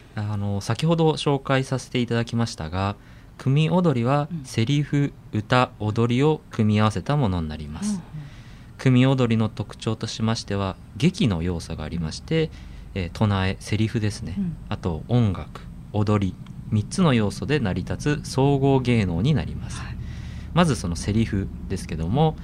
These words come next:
Speaker 1: えー、登場人物の性別、身分、役柄によって異なります。
Speaker 2: うん。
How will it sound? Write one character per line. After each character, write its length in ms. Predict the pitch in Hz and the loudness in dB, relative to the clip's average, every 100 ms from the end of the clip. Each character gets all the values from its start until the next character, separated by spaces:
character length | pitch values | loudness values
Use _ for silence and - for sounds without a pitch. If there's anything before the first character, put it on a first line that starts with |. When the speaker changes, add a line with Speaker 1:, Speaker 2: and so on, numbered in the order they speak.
| - - - - | -12 -12 -12 -8
Speaker 1:
え 60 | |
ー、 20 | - | 0
登 220 | 135 123 | 4 4
場 160 | 120 120 | 4 4
人 280 | 113 107 95 | 4 2 2
物 200 | - 113 | 0 2
の 320 | 170 175 - - | 4 4 2 -10
性 300 | - 101 85 | -2 -2 0
別、 420 | 85 - 87 80 - | -4 -4 -6 -6 -6
身 180 | 90 104 | 2 2
分、 280 | 95 87 78 - | 4 0 -2 -4
役 260 | 95 - 120 | -4 0 2
柄 220 | 131 135 | 4 2
に 140 | 147 | 2
よ 100 | 131 | 2
っ 20 | |
て 280 | - 190 208 - 156 | 0 0 -2 -4 -10
異 160 | - 80 | -6 -6
な 80 | - | -8
り 120 | - | -12
ま 120 | - | -14
す。 180 | - | -8
Speaker 2:
う 20 | |
ん。 80 | 151 | -6